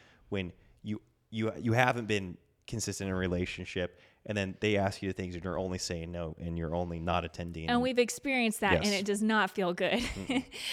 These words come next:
Speaker 2: for you or the other person. And so, anyways, that's something that's been helpful for us with relationships that we want to maintain. Again, like, a familial relationship, but that one that w-, it's not gonna be just full steam ahead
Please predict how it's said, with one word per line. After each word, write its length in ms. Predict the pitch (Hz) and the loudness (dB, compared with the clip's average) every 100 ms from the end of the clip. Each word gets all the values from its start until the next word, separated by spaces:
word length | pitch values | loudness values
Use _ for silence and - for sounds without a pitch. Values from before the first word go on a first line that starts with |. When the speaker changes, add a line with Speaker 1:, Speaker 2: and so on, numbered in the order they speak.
| - | -6
Speaker 2:
for 120 | - 240 | 2 4
you 280 | 247 285 | 6 6
or 220 | 247 233 214 | 6 6 6
the 160 | 196 | 6
other 180 | 202 190 | 4 2
person. 540 | 190 214 190 - 180 | 2 0 0 0 -4
And 200 | 175 190 | -2 -2
so, 280 | 185 196 175 - - - _ _ _ _ _ _ _ - | 0 0 0 -4 -20 -20 _ _ _ _ _ _ _ -2
anyways, 400 | 220 202 185 190 | 2 4 2 6
that's 200 | 233 - | 6 6
something 280 | 214 202 | 4 6
that's 160 | 196 185 | 4 0
been 160 | - 180 | 0 0
helpful 340 | 180 160 170 | 0 -2 -4
for 260 | - 180 - | -4 -4 -2
us 580 | - 185 190 185 - - - - - - | 0 2 0 -2 -6 -6 -12 -20 -20 -2
with 180 | 214 190 | 0 4
relationships 600 | 196 180 180 180 190 - | 4 4 4 2 2 2
that 100 | - | 0
we 100 | 185 | 2
want 280 | 180 175 214 | 4 2 0
to 100 | 214 | 0
maintain. 600 | 180 175 190 269 220 208 208 | 0 0 0 4 6 6 4
Again, 300 | 202 202 180 | 2 2 0
like, 180 | 180 190 | -2 -4
a 60 | |
familial 720 | 180 196 190 190 190 185 180 | -4 0 2 4 4 4 2
relationship, 960 | 180 175 175 175 - 175 165 175 180 - - - - - | 2 2 2 0 -2 -4 -4 -4 -6 -10 -20 -20 -14 -2
but 160 | 247 | 0
that 160 | - 196 | 4 2
one 360 | 190 196 185 180 | 4 2 2 0
that 120 | 175 _ _ | -2 _ _
w-, 120 | - 190 _ - | -12 -12 _ -2
it's 240 | 143 - | -2 0
not 140 | 185 175 | -2 -2
gonna 160 | 185 | -2
be 160 | 180 180 | 0 -2
just 300 | 175 - - | 0 -2 0
full 140 | 180 | -2
steam 380 | 165 - 196 175 | 0 -2 -2 -2
ahead 360 | 175 175 170 | -2 -2 -2